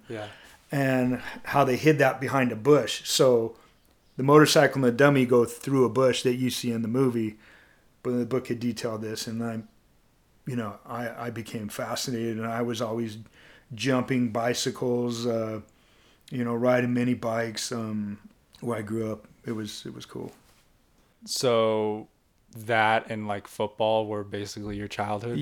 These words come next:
Speaker 1: pretty
Speaker 2: Y-,
Speaker 1: much?
Speaker 2: yeah, football. I played all sports,
Speaker 1: Yeah.
Speaker 2: you know, in high sc-, I mean, high school and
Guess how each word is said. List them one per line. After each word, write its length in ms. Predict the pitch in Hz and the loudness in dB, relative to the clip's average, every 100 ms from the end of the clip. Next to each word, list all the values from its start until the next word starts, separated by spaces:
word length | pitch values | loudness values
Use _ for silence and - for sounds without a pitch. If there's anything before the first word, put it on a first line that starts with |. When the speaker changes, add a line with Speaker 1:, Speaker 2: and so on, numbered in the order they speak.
| 151 | -4
Speaker 1:
pretty 160 | 123 127 | -4 -2
Speaker 2:
Y-, 0 | |
Speaker 1:
much? 260 | 127 151 | -2 -2
Speaker 2:
yeah, 420 | 185 190 214 214 202 | 0 6 10 12 12
football. 340 | 202 185 196 | 8 6 6
I 60 | 170 | 4
played 280 | - 180 | 4 6
all 180 | 160 156 | 8 8
sports, 760 | 147 - 131 139 135 127 - - | 6 2 2 4 4 0 -6 -8
Speaker 1:
Yeah. 200 | 113 107 | -8 0
Speaker 2:
you 80 | 165 | 4
know, 260 | 143 139 135 | 6 6 4
in 60 | |
high 200 | 117 127 | 0 -2
sc-, 220 | 131 - | -2 -2
I 40 | 135 | 0
mean, 200 | 143 127 | 0 0
high 240 | 117 147 | -2 -2
school 600 | 139 - 131 131 127 120 | -2 -2 0 2 2 0
and 340 | 120 123 143 | 0 -4 -8